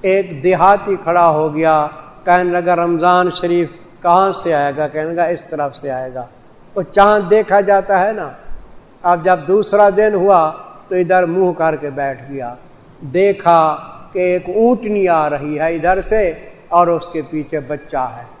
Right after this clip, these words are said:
اس نے اونٹنی کو مار دیا، بچے کو بھی مار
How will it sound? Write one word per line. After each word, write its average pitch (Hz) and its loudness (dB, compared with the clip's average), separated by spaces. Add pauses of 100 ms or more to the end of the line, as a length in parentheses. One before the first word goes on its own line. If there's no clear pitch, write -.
(480)
اس 202 4
نے 190 0
اونٹنی 190 0
کو 190 0
مار 175 2
دیا، 151 -4
بچے 160 -6
کو 165 -6
بھی 208 -6 (300)
مار 131 -4